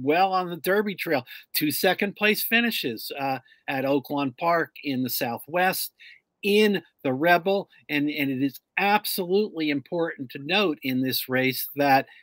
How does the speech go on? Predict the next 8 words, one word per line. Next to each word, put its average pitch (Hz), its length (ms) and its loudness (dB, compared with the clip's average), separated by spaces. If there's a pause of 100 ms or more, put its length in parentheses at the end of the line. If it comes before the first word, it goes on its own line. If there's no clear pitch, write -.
(260)
he's 285 200 4
getting 254 220 4
the 240 80 4
blinkers 226 480 6
on, 180 460 6
Brian, 120 800 -2
and, 131 360 -6
and 143 280 2